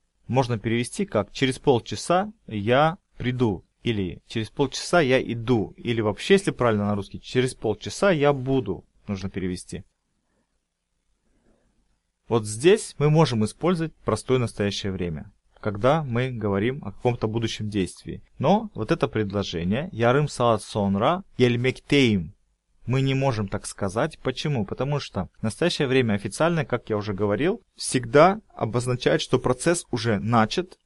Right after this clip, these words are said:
и он продолжается. Так как это действие будет совершено только через полчаса,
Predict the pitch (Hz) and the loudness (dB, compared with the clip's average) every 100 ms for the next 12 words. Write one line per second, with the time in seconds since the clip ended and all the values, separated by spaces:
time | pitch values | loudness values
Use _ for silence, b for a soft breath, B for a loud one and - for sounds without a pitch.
0 | - 127 - 131 131 117 110 117 117 107 | -2 -2 0 -2 0 0 2 2 2 0
1 | 85 - - - _ - 185 147 139 - | -2 -6 -16 -18 _ 2 4 2 2 0
2 | 123 135 131 - 101 98 120 113 104 - | 2 4 4 2 -2 0 -2 -2 -4 -6
3 | 101 95 - - 110 92 - 131 147 120 | -4 -4 -4 -2 -2 -2 4 4 4 0
4 | - 92 - - 123 120 - 98 - 127 | -6 -10 -12 0 2 2 -2 -10 0 2
5 | 185 | 2